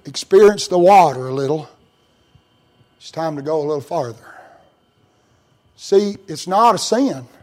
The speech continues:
to be to your ankles. The problem's not being in the water to your ankles. The problem is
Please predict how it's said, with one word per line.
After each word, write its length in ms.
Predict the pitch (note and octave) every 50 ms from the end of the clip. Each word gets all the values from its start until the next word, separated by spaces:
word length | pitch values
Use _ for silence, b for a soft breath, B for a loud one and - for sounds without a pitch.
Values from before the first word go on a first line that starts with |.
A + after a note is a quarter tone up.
| _ _ _ _ _ _ _ _ _ _ _ _ _ _ _ _ _ _ _
to 80 | -
be 200 | D3+ D3 D#3+ D#3
to 140 | - - D#3+
your 180 | C#3+ C3+ C3+ D3+
ankles. 580 | E3+ D#3+ C3 - - _ _ - - - - - _ _ _ _ _ _ _ _ _ _ _ _ _ _ _ _ _ _
The 60 | - -
problem's 520 | - F#3+ B3+ C#4+ C#4+ A#3 G3 F3+ E3 -
not 280 | G3 A3 B3 C4+ A#3 F#3+
being 220 | G3 G3 F3+ E3+
in 120 | E3+ E3 D#3
the 80 | D#3
water 260 | D#3+ F3 F3 D#3 D3+ C3+
to 140 | - E3 D3+
your 140 | C#3+ C#3+
ankles. 320 | D3+ F3 G3 - D#3 C3+ -
The 80 | C#3+
problem 580 | C3+ - - G3 A3+ C#4 D4 A#3+ E3+ D#3 D3 C#3+
is 440 | C#3 C3+ C#3 C#3 D3 C#3+ C3 -